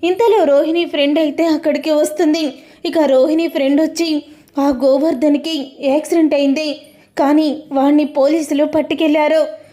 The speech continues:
హాస్పిటల్లోనే ఉన్నాడు, కానీ వాడు చావలేదు. ఇప్పుడు వాడు పోలీసులకి ఏదన్నా ఇన్ఫర్మేషన్ చెప్తే మన వల్ల ఇదంతా జరిగిందని పోలీసులు ఇక్కడికి వస్తే అని భయపడిపోతూ ఉంటారు ఇద్దరు కూడా.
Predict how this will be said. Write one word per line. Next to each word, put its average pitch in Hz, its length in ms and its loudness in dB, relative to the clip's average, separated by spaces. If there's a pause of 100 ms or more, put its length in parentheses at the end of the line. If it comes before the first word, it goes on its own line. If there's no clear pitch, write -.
(120)
హాస్పిటల్లోనే 302 800 0
ఉన్నాడు, 302 440 2 (440)
కానీ 294 220 2
వాడు 277 240 2 (160)
చావలేదు. 320 580 0 (380)
ఇప్పుడు 302 320 0 (1040)
వాడు 285 260 2
పోలీసులకి 302 800 0 (260)
ఏదన్నా 302 420 2 (100)
ఇన్ఫర్మేషన్ 330 640 0
చెప్తే 311 300 -4 (440)
మన 277 180 2
వల్ల 302 240 2
ఇదంతా 269 480 0
జరిగిందని 302 680 0 (380)
పోలీసులు 330 440 2
ఇక్కడికి 311 340 -2
వస్తే 285 380 0 (440)
అని 302 300 0 (100)
భయపడిపోతూ 302 720 0
ఉంటారు 285 440 2 (220)
ఇద్దరు 302 400 0
కూడా. 311 320 2